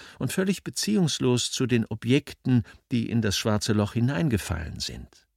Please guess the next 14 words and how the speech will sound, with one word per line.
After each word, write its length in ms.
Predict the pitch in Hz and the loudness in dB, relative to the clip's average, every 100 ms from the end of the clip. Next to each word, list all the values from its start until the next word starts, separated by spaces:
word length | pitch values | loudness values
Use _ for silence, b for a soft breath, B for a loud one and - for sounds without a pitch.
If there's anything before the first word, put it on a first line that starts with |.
| _ _ _ _ _ _ _ _ _ _ _ _ _ | _ _ _ _ _ _ _ _ _ _ _ _ _
Offenbar 560 | 131 147 131 127 127 | -4 0 2 4 2
ist 180 | - - | 0 -4
die 80 | 127 | -2
Information 880 | 110 113 107 98 - 135 170 170 143 | 0 2 2 2 2 2 6 6 4
über 220 | 110 107 | 2 0
die 200 | 101 95 | 0 -2
Dinge, 340 | 127 143 127 | 0 4 4
die 140 | 92 92 | 2 0
das 160 | 90 | -2
schwarze 360 | - 104 98 110 | 0 -2 -2 0
Loch 200 | 101 92 | 0 -2
verschluckt 640 | - 90 - 165 - - | -4 -6 2 2 2 0
hat, 300 | 113 95 - _ _ | 2 2 -2 _ _
verloren, 680 | - 120 120 117 104 78 80 | -2 2 6 6 6 4 -4